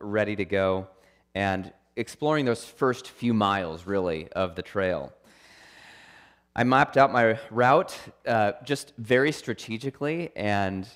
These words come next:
um, as I pushed off, it was just, like, so awesome and thrilling. And then at about mile fifteen, it started to get really old.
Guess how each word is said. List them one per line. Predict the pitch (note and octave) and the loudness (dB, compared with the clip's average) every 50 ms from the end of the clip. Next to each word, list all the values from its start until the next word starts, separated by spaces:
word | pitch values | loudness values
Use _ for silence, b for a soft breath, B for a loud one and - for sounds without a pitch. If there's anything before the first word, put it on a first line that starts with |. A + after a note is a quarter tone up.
| - _ - | -20 _ -10
um, | D#2 F#2 F#2 F#2 F#2+ - | -6 -6 -6 -6 -6 -6
as | - G#2 | -6 -4
I | A#2 G#2 | -4 -4
pushed | - - - D3 - - - A#2+ | -4 -2 -2 -2 -2 -2 -2 0
off, | A2 A2 A2+ - - | 2 2 0 0 -4
it | - | -10
was | - G2 F#2 - | -12 -12 -12 -12
just, | - G#2+ G2+ - - | -12 -12 -12 -8 -4
like, | G2+ F2+ F2+ - | -4 -4 -4 -4
so | - - - A2+ G2+ F#2 | -8 -8 -6 -6 -4 -2
awesome | F2 E2+ F2 - - - F2+ E2+ | -2 -4 -4 -6 -8 -12 -12 -12
and | E2 E2 _ | -12 -14 _
thrilling. | - F2+ F2 F2 D#2+ D#2 D2+ C#2+ _ _ _ _ _ _ _ b b b b b b b b b b b | -8 -8 -8 -8 -8 -12 -14 -18 _ _ _ _ _ _ _ b b b b b b b b b b b
And | A#2+ C#3+ | 0 2
then | F3+ G#3 | 2 2
at | A3 G3 E3+ | 4 4 4
about | C3+ B2+ G#2+ - - - - - | 6 4 4 2 0 -8 -12 -8
mile | A2+ A2+ A#2+ B2 C3 C3 B2 | -4 -2 0 0 2 0 0
fifteen, | A#2 - - - B2 A#2 - - - - G#2 G2 G2 F#2 E2+ C#2 - - _ _ _ _ _ _ _ _ _ _ _ _ _ _ _ _ _ _ _ _ _ _ - | -2 -4 -6 -4 -4 -4 -4 -8 -14 -10 -8 -8 -8 -8 -10 -12 -16 -20 _ _ _ _ _ _ _ _ _ _ _ _ _ _ _ _ _ _ _ _ _ _ -6
it | F#2+ G2+ - | -6 -6 -6
started | - - - G#2+ G2+ F#2 F#2+ | -6 -4 -2 -2 -2 -2 -4
to | F#2 F2 | -6 -6
get | F#2 F2 - | -6 -6 -8
really | - F2+ F#2 F#2 F#2 F#2 F#2 F#2 E2+ | -8 -10 -8 -6 -6 -4 -4 -6 -6
old. | - C2 C#2+ C#2+ C2+ C2+ - | -6 -8 -10 -10 -12 -14 -16